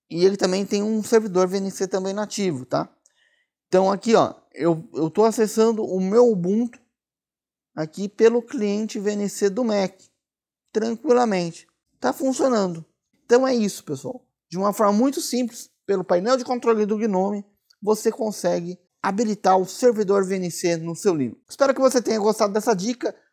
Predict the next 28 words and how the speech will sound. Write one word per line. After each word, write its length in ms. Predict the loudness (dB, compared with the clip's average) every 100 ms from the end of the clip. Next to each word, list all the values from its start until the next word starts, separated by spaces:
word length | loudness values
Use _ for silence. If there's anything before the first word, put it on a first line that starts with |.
| _
É 60 | 0
uma 140 | 0
dica 280 | 0 -4 -6
que 140 | -6 -16 _ 6
pouca 400 | 6 6 4 0
gente 340 | 0 -2 -2
dá 140 | -2
aqui 160 | -2 -4
na 100 | -6
internet, 640 | -2 -2 0 0 0 -6
né? 140 | -10 -10 _ _ _ 2
Pouca 340 | 2 4 2
gente 240 | 2 0
mostra 600 | 2 6 8 8 6 -2 -4
aqui 160 | -2
na 80 | -4
internet. 640 | 2 2 2 0 -2 -6 -18 -4
E 280 | 0 0 0
o 120 | 2
Dropstack, 720 | 4 4 2 0 2 2 -2
o 120 | -8 -2
nosso 280 | -2 -2
canal, 460 | -2 0 0 -2 _
tá 100 | 0
mostrando 380 | 0 0 0 -2
aqui 80 | -2
pra 140 | -2
vocês. 400 | -2 0 0 -2